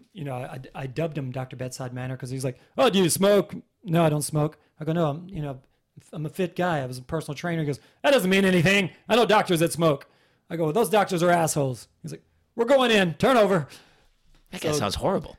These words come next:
Speaker 1: Yeah, so he did, uh, he did the biopsy, and he goes, "Ah, it's probably nothing. Your age. Nah, you're good." Uh, he says, "Well, my nurse will call you in a couple of days, give you the results of the biopsy." So when he called, I knew it wasn't good.
Speaker 2: Right.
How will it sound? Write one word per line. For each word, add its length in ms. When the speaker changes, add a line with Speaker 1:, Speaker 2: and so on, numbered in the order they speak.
Speaker 1:
Yeah, 220
so 180
he 60
did, 200
uh, 220
he 100
did 140
the 60
biopsy, 360
and 60
he 60
goes, 140
"Ah, 140
it's 80
probably 260
nothing. 400
Your 140
age. 440
Nah, 160
you're 160
good." 360
Uh, 280
he 80
says, 260
"Well, 180
my 140
nurse 200
will 80
call 240
you 120
in 60
a 20
couple 160
of 60
days, 220
give 120
you 60
the 60
results 340
of 40
the 60
biopsy." 520
So 180
when 80
he 180
called, 500
I 80
knew 120
it 40
wasn't 260
good. 280
Speaker 2:
Right. 300